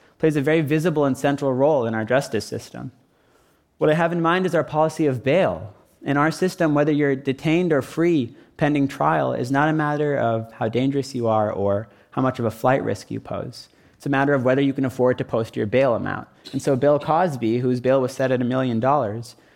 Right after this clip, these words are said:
immediately writes the check and doesn't spend a second in a jail cell. But Sandra Bland, who died in jail,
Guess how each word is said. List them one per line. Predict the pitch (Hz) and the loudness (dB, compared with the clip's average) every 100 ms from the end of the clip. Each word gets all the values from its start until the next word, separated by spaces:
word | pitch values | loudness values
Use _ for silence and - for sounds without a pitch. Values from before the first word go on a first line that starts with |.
| _ | _
immediately | 135 147 165 147 | 0 4 4 4
writes | 139 135 - | 2 0 -2
the | |
check | 131 - 139 160 - _ _ - | -4 0 0 0 -12 _ _ -4
and | 131 | 0
doesn't | 131 139 | 0 -2
spend | - 143 | -2 -2
a | 143 | 0
second | 185 196 147 | 0 0 0
in | 113 | 0
a | |
jail | 104 107 98 | 0 0 -2
cell. | - 127 - 127 | -4 -8 -8 -8
But | 131 | -10
Sandra | - 143 139 | -2 0 2
Bland, | 120 135 147 131 117 | 0 0 0 0 -2
who | 120 | -4
died | 123 139 151 | 0 0 0
in | 123 | -2
jail, | 110 98 101 113 | -2 -2 -2 -6